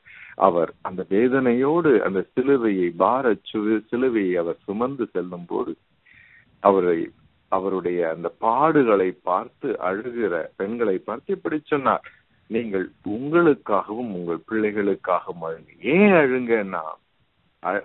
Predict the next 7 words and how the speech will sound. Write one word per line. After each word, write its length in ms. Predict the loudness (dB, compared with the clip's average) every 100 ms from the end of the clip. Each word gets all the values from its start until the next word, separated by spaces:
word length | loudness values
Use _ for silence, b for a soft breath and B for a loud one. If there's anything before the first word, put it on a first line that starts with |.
| -4
அழுங்கன்னா 460 | -6 -6 -4 -2
வெறும் 280 | 0 2 2
அழுங்கன்னு 720 | 2 2 0 -4 -6 -4 -6
இல்ல, 280 | -6 -10 -12 b b b
அழுது 580 | -4 -2 0 -2 -2 -2 -2
ஜெபியுங்க. 760 | -4 0 -2 -2 -6 -8 -8 _ _ _ -2
ஏனென்றால், 840 | 2 2 0 -8 -10 -8 -4 -4